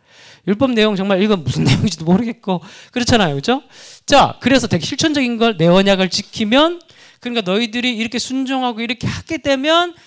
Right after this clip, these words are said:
내가 너희를 구원했던 목적, 이방의 빛이 되는 것이 어떻게 되는 거예요? 성취가 될 것이라는 실천적인 차원에서의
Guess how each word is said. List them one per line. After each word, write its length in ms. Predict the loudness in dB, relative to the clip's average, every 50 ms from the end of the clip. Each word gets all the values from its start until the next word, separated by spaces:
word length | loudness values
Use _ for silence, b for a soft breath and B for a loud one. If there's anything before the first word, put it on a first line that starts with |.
| b b b
내가 260 | -6 -4 -2 -2 -2
너희를 320 | -2 -2 -4 -2 -4 -4
구원했던 680 | -6 -6 -4 -2 0 0 0 0 -2 -4 -6 -10 -6 -6
목적, 640 | -6 -6 -6 _ _ _ -2 -2 -2 -2 _ _ _ _ _ _ _ -14
이방의 500 | -10 -8 -6 -2 -2 -2 -2 -2 -4 -6
빛이 340 | -6 -6 -6 -4 -4 -4 -2
되는 240 | -2 -2 -2 -2 -6
것이 220 | -6 -6 -4 -4
어떻게 220 | -6 -6 -6 -6 -6
되는 240 | -6 -6 -6 -6
거예요? 400 | -6 -4 -2 0 2 2 2 0 b b b b b b b
성취가 520 | -6 -4 -4 -4 -2 -2 -2 0 0 0 0
될 180 | 0 -2 -2
것이라는 760 | 0 2 2 2 2 0 -4 -6 -6 -2 0 2 2 0 -2 _ _ _ _ _ -18
실천적인 1040 | -12 -10 -10 -8 -4 -2 0 0 0 0 -2 -2 -2 0 0 0 0 0 -2 -4 -8
차원에서의 960 | -6 -4 -4 -2 -2 -2 -4 -4 -4 -2 -2 -2 0 0 2 0 0 0